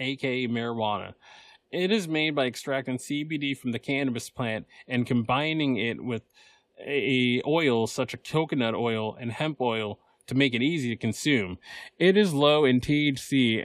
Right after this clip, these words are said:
the ingredient in marijuana that gets you high, but fans are using it to treat everything from insomnia to pain management to calming their pets. Most of the fervor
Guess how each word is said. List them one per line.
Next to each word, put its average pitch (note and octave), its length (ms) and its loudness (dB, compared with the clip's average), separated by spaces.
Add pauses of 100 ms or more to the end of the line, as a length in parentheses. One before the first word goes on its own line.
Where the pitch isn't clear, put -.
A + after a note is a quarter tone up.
(140)
the B2+ 240 2
ingredient D3+ 600 2
in B2 120 4
marijuana C3 520 2
that A2+ 80 -2
gets B2 260 -4
you B2+ 60 0
high, A2+ 340 -2 (240)
but C3+ 120 2
fans F3+ 440 -2
are C#3+ 80 0
using C#3 400 -2
it A#2+ 120 -2
to B2+ 80 -6
treat C3 280 -2
everything E3 480 0
from B2+ 160 4
insomnia D3+ 720 0
to B2+ 120 -6
pain D3 400 0
management C3 600 0
to A#2 80 -8
calming C3 560 0
their B2 180 0
pets. - 560 -6 (640)
Most E3 280 6
of A3+ 80 6
the G#3 100 6
fervor C#3+ 680 4